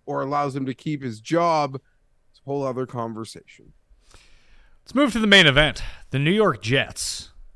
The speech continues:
Speaker 2: are up next. The New York Jets win total is five and a half. They're seven to one to make the playoffs at DraftKings Sportsbook. Twenty-eight to one to win this division. Seventy-five to one to win the conference.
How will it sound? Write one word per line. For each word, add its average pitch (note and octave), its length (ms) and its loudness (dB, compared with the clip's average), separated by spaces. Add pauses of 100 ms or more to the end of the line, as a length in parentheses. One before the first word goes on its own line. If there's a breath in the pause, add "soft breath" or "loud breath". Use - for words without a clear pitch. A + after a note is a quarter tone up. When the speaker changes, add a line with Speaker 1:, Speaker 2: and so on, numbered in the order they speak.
Speaker 2:
are A2 200 -2
up A2+ 240 0
next. G#2+ 720 -8
The A2+ 120 -4
New B2 100 -2
York A#2 340 -4
Jets G3 400 -2
win D3 240 -4
total B2 540 -6
is C3+ 140 -12
five F3 520 6
and F#3+ 120 0
a D#3+ 80 2
half. A#2+ 340 -4
They're A2+ 140 -8
seven A3+ 640 -2
to A#2+ 100 -6
one E2+ 240 -16 (640)
to B2+ 100 -12
make A2 220 -8
the G2 80 -12
playoffs - 560 -18 (100)
at A#2 240 -4
DraftKings G2 540 -8
Sportsbook. - 460 -20 (140)
Twenty-eight G#3 580 0
to G3 100 -6
one F#2 220 -16 (440)
to D3+ 120 -8
win C3 100 -4
this A2 120 -6
division. A2+ 380 -8
Seventy-five E3+ 840 0
to G#3 100 -6
one G#2+ 260 -6 (640)
to D3+ 120 -10
win A#2+ 160 -6
the G2 80 -10
conference. G3+ 680 -2